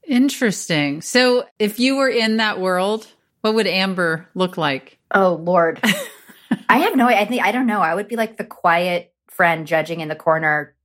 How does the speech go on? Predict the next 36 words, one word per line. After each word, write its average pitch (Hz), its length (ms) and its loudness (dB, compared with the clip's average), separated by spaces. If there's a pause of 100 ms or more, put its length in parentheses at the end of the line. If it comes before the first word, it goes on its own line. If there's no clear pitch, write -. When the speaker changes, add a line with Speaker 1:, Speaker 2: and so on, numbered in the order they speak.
Speaker 2:
sipping 165 440 -2
on 143 120 0
a 143 60 -4
straw 147 460 2
of 143 100 -10 (100)
vodka 143 460 -2
or 135 100 -6
something. 131 480 -6 (340)
<laughs> - 340 -8
I 202 100 6
don't 262 180 2
think 285 160 2
I 269 100 2
would 233 160 -4
be, 220 320 0
I 196 120 0
don't 254 220 -4
<laughs> - 60 -16
think 277 200 -2
I 269 100 0
would 233 140 -4
have 220 140 0
the 214 80 -4
bravery 180 720 -2
to 185 80 -8
do 170 480 0
some 170 180 -6
of 156 140 0
the 160 80 -10
stuff 170 260 -2
that 156 140 -10
they 156 120 -2
do. 156 160 -12
There 170 180 4
is 180 200 -2
a 156 220 0